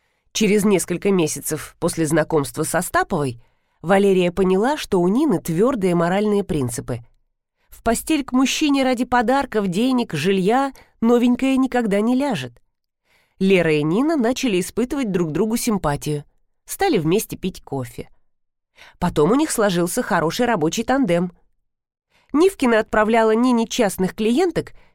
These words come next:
тех, кто, несмотря на толстый кошелек, не хотел посещать салон, отдавать там гору денег. Остапова начала ездить по домам –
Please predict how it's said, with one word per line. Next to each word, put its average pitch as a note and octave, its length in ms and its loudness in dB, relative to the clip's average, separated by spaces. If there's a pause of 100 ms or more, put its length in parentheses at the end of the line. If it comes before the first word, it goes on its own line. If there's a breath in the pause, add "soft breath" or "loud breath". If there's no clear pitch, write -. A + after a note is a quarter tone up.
тех, B3+ 220 0
кто, - 160 0
несмотря G#3+ 460 2
на G#3+ 120 2
толстый G#3+ 340 0
кошелек, B3 440 0
не C#4 100 2
хотел G#3+ 360 0
посещать F3+ 480 -2
салон, E3+ 460 0 (360)
отдавать G#3 540 2
там E3+ 200 0
гору E3+ 240 2
денег. E3+ 460 -2 (580)
Остапова D#4 560 0
начала C#4 320 0
ездить A#3 440 -2
по F3+ 100 0
домам – E3+ 480 0